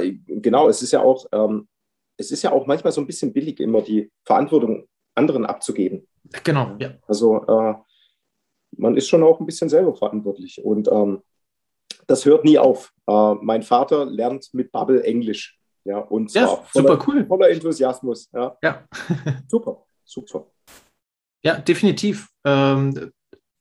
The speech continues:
Speaker 2: das war auch schon mal, war, glaub ich, auch schon mal in einer Folge das Thema. Ähm, wir müssen ja nicht auch unseren Kindern irgendwie die Bürden, die wir, die wir verpasst haben, irgendwie weitergeben, dass die dann
Speaker 1: Ja.
Speaker 2: unbedingt, äh,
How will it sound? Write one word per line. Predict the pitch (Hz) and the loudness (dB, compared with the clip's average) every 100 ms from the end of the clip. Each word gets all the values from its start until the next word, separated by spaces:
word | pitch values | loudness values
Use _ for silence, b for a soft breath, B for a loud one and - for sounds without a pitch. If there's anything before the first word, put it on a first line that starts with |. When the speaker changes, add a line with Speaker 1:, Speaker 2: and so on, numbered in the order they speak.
| - | -8
Speaker 2:
das | 143 143 | -6 2
war | 156 | 2
auch | 160 | 2
schon | - 160 147 | 0 -2 -2
mal, | 120 131 | -6 -4
war, | 131 | -2
glaub | 139 131 | -2 -2
ich, | |
auch | 135 139 | -4 -4
schon | 156 | -4
mal | |
in | 139 | -4
einer | 139 135 | -4 -4
Folge | 156 139 | -2 -2
das | 135 131 | -2 -4
Thema. | - 160 151 147 B B B | -4 -2 -2 -4 B B B
Ähm, | 135 135 131 | -2 0 2
wir | 139 | 0
müssen | 180 165 | 0 -2
ja | |
nicht | 156 147 | -4 -4
auch | 147 135 | -8 -4
unseren | 139 131 123 | -2 0 0
Kindern | 180 180 156 | 0 0 -2
irgendwie | 147 139 | -2 -4
die | 123 | -6
Bürden, | 117 143 170 175 | -4 0 0 0
die | 151 | -2
wir, | 147 | -4
die | 147 139 131 | -4 -4 -2
wir | 190 | -4
verpasst | 196 139 156 - - | -4 -8 -8 -6 0
haben, | 139 139 | 2 2
irgendwie | 135 135 131 127 | 0 0 0 -2
weitergeben, | 127 139 165 127 135 147 | 0 2 0 0 -2 0
dass | 131 127 | -2 -4
die | 170 | -4
dann | 175 131 | -2 2
Speaker 1:
Ja. | 98 90 87 - | 0 0 -6 -4
Speaker 2:
unbedingt, | 151 151 139 131 - - | -2 0 0 0 -4 -6
äh, | 127 117 | -2 -2